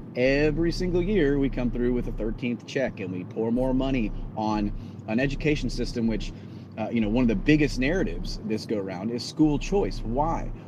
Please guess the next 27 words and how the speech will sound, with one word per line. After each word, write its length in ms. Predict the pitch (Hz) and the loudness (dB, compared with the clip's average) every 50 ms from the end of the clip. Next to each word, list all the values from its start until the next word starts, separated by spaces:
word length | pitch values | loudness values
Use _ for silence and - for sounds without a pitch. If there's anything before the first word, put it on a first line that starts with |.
| - - | -6 0
Well, 160 | 123 131 143 | 0 2 4
because 320 | 135 147 - 160 147 135 | 2 2 2 2 2 2
of 80 | 147 113 | 2 0
the 80 | 113 | 0
failures 640 | 107 - - 139 135 156 170 185 190 190 185 170 120 | -2 0 2 4 4 6 6 4 4 2 2 2 0
of 100 | 127 120 | 0 0
the 80 | 123 | 0
public 340 | 113 120 131 123 123 120 120 | 0 0 0 2 2 2 2
education 520 | 120 110 104 104 - 123 127 120 - 113 107 | 2 0 0 0 0 0 0 0 0 -2 -4
system 320 | - 107 98 - 113 104 | -4 -6 -6 -4 -4 -2
during 180 | 104 110 107 107 | -2 -2 -4 -4
the 80 | 101 | -6
covid 320 | - 110 104 98 104 98 - | -6 -8 -8 -6 -6 -6 -6
pandemic, 460 | - 98 - - 123 117 98 - - | -8 -8 -6 -4 -2 -2 -2 -4 -6
the 80 | - | -4
masking 400 | 107 117 117 117 110 - 104 104 | -4 -2 -2 -2 -4 -4 -6 -6
policies, 400 | - - 98 90 - 101 101 98 | -6 -6 -6 -6 -8 -8 -8 -6
the 80 | 98 110 | -4 -2
vaccine 420 | 117 120 117 110 - - 117 107 | 0 0 -2 -2 -4 -4 -4 -4
policies, 460 | - 113 101 98 98 - - 90 90 - - - - - | -4 -4 -4 -4 -4 -6 -8 -10 -10 -10 -12 -12 -12 -12
C 280 | - - - 139 131 123 | -6 -2 2 4 4 4
R 160 | 120 117 113 | 4 4 2
T, 380 | - - 123 117 107 95 90 - - - - - - | 0 0 0 0 0 0 -2 -4 -6 -8 -8 -2 4
all, 380 | 127 131 143 156 160 160 160 | 4 6 8 8 6 6 4
uh, 240 | 135 135 135 135 127 | 4 2 2 2 2
uh, 140 | 127 127 117 - | 0 -2 0 0
like, 260 | 123 113 - - | 0 -2 -2 -2